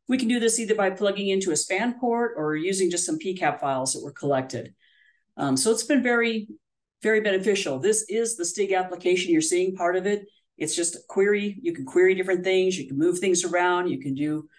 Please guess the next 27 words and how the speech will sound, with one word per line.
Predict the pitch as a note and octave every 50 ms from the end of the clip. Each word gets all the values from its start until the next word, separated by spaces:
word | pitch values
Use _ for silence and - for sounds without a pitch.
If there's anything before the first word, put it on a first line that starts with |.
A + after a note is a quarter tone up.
| _ _ _ _ _ _ _ _ -
um, | - D3 C3+ C3 C3 B2+ B2 - - - - - - _ _ _ _ -
the, | - D3+ - - - -
you | F4 E3 D#3
know, | D3+
what's | D3 D#3 F#3+ G3 G3
connected, | - - F#3+ F3+ F3+ F3+ F#3 F3+ D#3
what's | C#3+ D3 D3 C#3+ - -
not. | F3+ F3+ F#3+ G3 G3 G3 - -
All | D#3 D#3+
the | D#3+ D3
icons | - D#3+ E3+ E3+ F3+ F3 E3+ E3+ E3
on | D#3+ D3 C#3+
top | - - F3+ F#3 G3 F#3+
of | G#3 G3
here, | F#3+ G#3 G#3+ G#3+ G#3 F3
that | D#3+ D3+ D#3+ E3
are, | D#3+ D#3+ D#3+ D#3+ D#3 D#3 D#3+ D#3
those | E3 E3 D#3+ D#3+
are | F3 F3
the | D3 C#3+
stig | - - - F3+ F3 E3+ D#3+ D#3+ D#3+ D#3+ - _ _ _ _
icons | - D3+ C#3+ C#3 - - C3+ C3 C3 C3+ C3+ - -
that | - C#3 B2+
are | C3 C3
related | C3 C3 C3 C3+ C3 C3+ -
to | -
that, | - C3+ C3 - - -